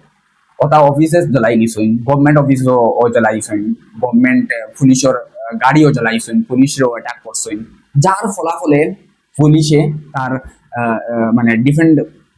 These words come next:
হিসাবে গুলি করা শুরু করছে। বন্ধুরা, ফাউক গুলি নাই, টিয়ার গ্যাস নাই, আহ, বাদে রাবার বুলেটস নাই, ডাইরেক্ট কথা বুলেট দিয়ে গুলি করা শুরু করছে।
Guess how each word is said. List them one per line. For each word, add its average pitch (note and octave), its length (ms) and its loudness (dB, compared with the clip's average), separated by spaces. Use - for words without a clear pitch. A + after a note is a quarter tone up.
হিসাবে D3+ 440 0
গুলি G3+ 220 4
করা F3+ 180 -2
শুরু B2+ 240 0
করছে। - 260 -10
বন্ধুরা, G#3+ 260 2
ফাউক G3 320 0
গুলি D#3+ 220 4
নাই, A2 180 0
টিয়ার F#3+ 200 2
গ্যাস F3 240 0
নাই, G#2 220 -4
আহ, B2 120 0
বাদে A#2+ 400 0
রাবার F3 240 0
বুলেটস F#3 320 0
নাই, F#2 160 -2
ডাইরেক্ট F3 380 2
কথা B2+ 380 -2
বুলেট D#3 300 2
দিয়ে G2+ 180 -4
গুলি A2+ 260 2
করা A2 160 -6
শুরু A2 200 -4
করছে। B2 260 -2